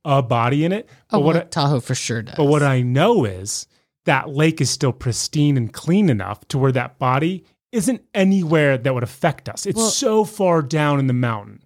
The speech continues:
Speaker 2: and they haven't found ever the exact bottom of Lake Tahoe.
Speaker 1: Right.
Speaker 2: So I feel like it can just go and go
Speaker 1: Yep.
Speaker 2: and go and go and go.
Speaker 1: You take the body in a boat out to the middle of Tahoe. You
Speaker 2: Yep.
Speaker 1: weigh that thing down, and that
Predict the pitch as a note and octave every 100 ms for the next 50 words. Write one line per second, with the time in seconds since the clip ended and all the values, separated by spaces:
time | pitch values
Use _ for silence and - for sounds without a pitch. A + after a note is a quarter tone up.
0 | _ - G#3+ A#3 G3+ F#3+ F#3 - C4+ E3
1 | D#3 D#3 D3 D3 - _ D#3+ D#3+ D3+ D3+
2 | D3 C3+ - C#3 C3+ C#3 - C3 C3+ C#3
3 | D3 C#3+ C#3+ - D#3 C#3+ D#3 D#3 B2 -
4 | - - - F3 E3 E3+ F3 D#3 D3 D3
5 | D3 D#3 - - C#4+ C#4 B3+ G3+ G3 F#3
6 | F#3 E3 D#3 D#3 D#3 C#3+ C#3 C#3 C#3 C3+
7 | B2+ B2 C3+ G3+ A3 A#3+ B3 C#3+ A2 A2
8 | A2 - _ E3 F3+ C3 A2+ A2+ _ D3
9 | D3+ - C#3 A#2 A#2 B2 B2+ D3+ F#3 G#3
10 | A3+ - D3 C3 C3+ G2+ G2 A2 _ _
11 | B2+ C3 A#2 C3 E3+ F#3 F#3 - F3 C#3+
12 | C3 B2+ - C3+ C#3+